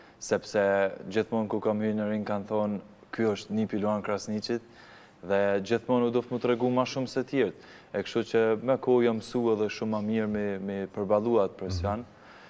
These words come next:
Speaker 1: E kështu që tash është si motivacion, sepse Xhaxha im Luani është, e, legjend, jo vetëm e boksit, po, e, e figurave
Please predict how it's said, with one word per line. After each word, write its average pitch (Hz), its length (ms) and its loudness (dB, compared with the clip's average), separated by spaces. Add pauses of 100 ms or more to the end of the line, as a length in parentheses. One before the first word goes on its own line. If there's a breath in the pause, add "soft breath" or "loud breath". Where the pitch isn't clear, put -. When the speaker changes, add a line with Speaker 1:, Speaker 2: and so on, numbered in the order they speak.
(140 loud breath)
Speaker 1:
E 101 100 -2
kështu 110 240 -2
që 107 160 -4
tash 113 240 2
është 110 240 -4
si - 180 -6
motivacion, 107 720 0
sepse 101 560 0 (460 loud breath)
Xhaxha 107 360 4
im 110 180 2
Luani 107 540 2 (100)
është, - 400 -6
e, 101 140 -2
legjend, 104 640 0 (400 loud breath)
jo 110 140 4
vetëm 113 340 2
e - 20 -2
boksit, 117 540 2
po, 98 320 2 (520 loud breath)
e, 95 60 -4
e 95 640 -2
figurave 104 880 2